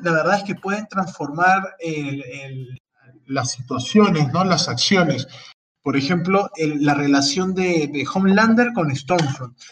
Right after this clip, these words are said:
Normalmente cuando nosotros vemos una, escenas de, de sexo, escenas románticas, normalmente siempre, um, nos utilizan elementos para, para verlo de manera,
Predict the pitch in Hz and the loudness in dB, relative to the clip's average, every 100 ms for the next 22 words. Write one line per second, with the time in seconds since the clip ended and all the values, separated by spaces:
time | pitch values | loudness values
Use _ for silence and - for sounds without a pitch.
0 | - 156 190 226 247 247 233 196 175 170 | -4 0 4 6 6 4 0 0 0 -2
1 | 240 240 233 233 226 185 170 - 185 196 | -2 2 4 4 2 0 -4 -8 -6 -4
2 | 202 185 180 - - _ _ - - 147 | -2 -4 -6 -10 -20 _ _ -14 -4 0
3 | 190 180 185 180 160 143 131 - 196 208 | 0 2 0 0 -2 -2 -4 -6 -6 -6
4 | 202 - 185 180 175 151 160 156 160 165 | -6 -6 -4 -2 -2 -2 -6 -2 0 0
5 | - - - 147 180 214 - 202 208 247 | -4 -12 -8 0 2 2 0 -6 0 0
6 | - - - - 170 196 240 247 247 - | -2 -12 -20 -4 0 2 2 0 -2 -4
7 | 262 240 254 254 - _ _ _ - 240 | -4 -2 -4 -4 -12 _ _ _ -12 -6
8 | 247 247 - - - 180 175 165 - - | -4 -4 -6 -14 -6 -2 2 2 0 -10
9 | - - 170 170 180 226 285 240 190 208 | -20 -16 -8 0 2 4 2 2 0 4
10 | 247 240 262 277 - 175 156 - - 143 | 4 2 -2 -4 -4 0 2 0 -2 -6
11 | - 143 190 214 233 233 233 240 240 190 | -10 -2 0 4 6 8 8 8 4 0
12 | 156 156 190 220 233 | 0 0 2 2 4